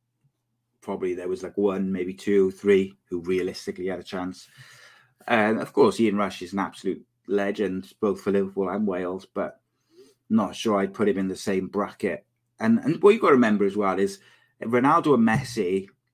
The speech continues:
have, like, completely moved the goalposts about what it means to be, like, the absolute best. And if you take them out of the equation,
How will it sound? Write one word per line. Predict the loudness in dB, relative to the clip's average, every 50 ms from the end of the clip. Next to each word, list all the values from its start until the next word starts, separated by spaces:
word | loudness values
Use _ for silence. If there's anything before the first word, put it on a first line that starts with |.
| _ _ _ _ _ _ _ -20 _ _ _ _ _ _ _ _
have, | -18 -10 -6
like, | -6 -6 -6 -8
completely | -10 -10 -10 -10 -8 -6 -2 -2 -2 0 0 0 0
moved | 2 2 2 2 0 0 -4
the | -6 -4
goalposts | -2 0 2 2 2 0 0 0 0 0 -2 -4 -8 -20 -20 -20 _
about | -10 -6 -4 -2 -2 -2
what | -2 -2 -2 -2
it | -2 -4 -4 -2
means | 0 2 2 2 2 0 0 -2 -4 -6 -8
to | -10 -8
be, | -6 -4 -4 -4
like, | -4 -4 -6 -8 -10 _
the | -6 -6 -4 -4
absolute | -6 -8 -12 -14 -12 -6 -4 -2 -2 -2 -4 -6 -6
best. | -6 -6 -6 -8 -12 -20 -20 -20 _ _ _ _ _ _ _ -20 -20 -20 _ _ -20 _ _
And | 0 0
if | 2 0
you | 0 -6
take | -4 -2 -2 -2 0 0
them | 0 2 4
out | 4 2 2
of | 0 0
the | -2 -2
equation, | -2 -2 -4 -2 -2 -2 -2 -4 -6 -8 -10 -12 -16